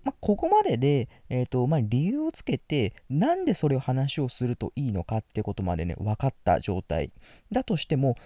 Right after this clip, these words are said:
じゃあそれを使ってどんないいことができるのかなってことを、えーと、話をね、していくと大事、大事ですね。はい。あの、やっぱ具体例は、具体であればあるほど分かりやすいです。聞いてる人にとってすごく伝わりやすいです。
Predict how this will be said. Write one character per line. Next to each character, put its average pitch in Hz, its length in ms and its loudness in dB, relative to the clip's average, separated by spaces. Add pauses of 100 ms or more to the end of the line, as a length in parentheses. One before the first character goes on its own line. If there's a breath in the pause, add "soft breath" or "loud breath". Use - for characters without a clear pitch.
(120 loud breath)
じ 226 100 0
ゃ 349 60 6
あ - 40 -2
そ - 200 -2
れ 202 100 2
を 302 80 -2
使 - 280 -4
っ 285 40 0
て - 300 -4 (200 loud breath)
ど 285 200 2
ん 392 80 -2
な 302 80 -2
い - 180 -2
い 117 40 -2
こ 120 100 -4
と 90 140 0
が 85 100 0
で 98 140 0
き - 100 -14
る 110 80 -6
の 65 140 -6
か - 100 -4
な 85 120 -2
っ - 40 -12
て - 180 -6
こ 85 120 -8
と - 160 -10 (220)
を、 202 200 0 (260 loud breath)
え 135 120 0
ー 113 40 -2
と、 113 140 -2
話 139 400 0
を 151 80 -4
ね、 87 80 -4
し - 180 -8
て 117 140 0
い 107 80 -2
く - 140 -10
と 151 160 0
大 98 200 2
事、 92 180 -6
大 95 200 -2
事 95 80 -2
で 85 100 -4
す - 80 -10
ね。 90 180 -6 (280 soft breath)
は 95 180 -2
い。 - 60 -6 (240 loud breath)
あ 180 100 0
の、 185 80 -2
や 214 60 0
っ - 20 -20
ぱ - 100 2
具 151 140 2
体 392 240 2
例 262 220 0
は、 110 200 2 (200 loud breath)
具 135 160 0
体 320 240 2
で 320 100 2
あ 320 60 4
れ 233 80 2
ば 120 160 0
あ 202 100 4
る 185 80 4
ほ 104 160 0
ど 101 140 -2 (240 loud breath)
分 117 160 0
か 185 120 0
り 220 100 2
や 226 100 2
す 233 100 -2
い 185 80 0
で 123 80 -4
す。 - 140 -12 (480 loud breath)
聞 220 100 -2
い 214 60 0
て 254 100 0
る 196 80 4
人 123 140 -2
に 101 60 -2
と - 80 -10
っ - 40 -10
て - 140 -12
す - 160 -2
ご 269 100 -2
く - 120 -4
伝 - 220 -2
わ 127 120 4
り 135 80 2
や 131 80 0
す - 160 -4
い 95 60 0
で - 100 -8
す。 - 120 -8